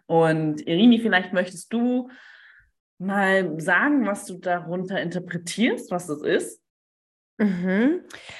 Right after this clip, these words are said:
Speaker 2: Ähm, also wenn ich das Wort Negativkompliment jetzt einfach mal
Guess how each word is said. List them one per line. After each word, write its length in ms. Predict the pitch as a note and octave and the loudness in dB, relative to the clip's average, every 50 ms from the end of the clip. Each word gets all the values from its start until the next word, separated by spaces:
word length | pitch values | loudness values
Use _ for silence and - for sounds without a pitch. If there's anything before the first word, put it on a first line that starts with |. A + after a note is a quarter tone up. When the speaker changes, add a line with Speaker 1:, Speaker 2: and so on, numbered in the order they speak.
| - - - _ - | -20 -20 -10 _ 0
Speaker 2:
Ähm, 260 | G3+ G3 G3+ G3+ G3+ | 2 2 4 4 4
also 400 | - - G3+ G#3 G#3+ G#3+ G#3+ G#3 | 4 4 4 4 4 2 2 4
wenn 140 | G#3+ G#3+ A#3 | 4 6 6
ich 180 | A#3+ A#3 - - | 4 2 0 -4
das 320 | G#3 G3+ G#3 - - F3+ | -4 -4 -4 -6 -4 0
Wort 480 | F#3 G3 G#3+ A#3 B3+ B3 - - - - | 4 6 6 6 6 4 0 -6 -10 -4
Negativkompliment 1160 | F#3+ G#3 A3+ A#3 B3 B3 B3 A#3+ - B3+ A#3+ A#3+ - C4 B3 A#3+ A#3+ - A#3+ A#3 A#3 A3+ A#3 G#3 | 0 2 2 4 4 2 0 -2 -4 -8 -8 -8 -6 -6 -6 -4 -4 -2 0 2 2 2 0 -2
jetzt 180 | G3+ G#3 - | -6 -8 -6
einfach 280 | - E3 F#3 G3+ G#3 F#3 | -4 -2 0 0 0 0
mal 180 | F#3+ F#3 E3 | 0 -2 -2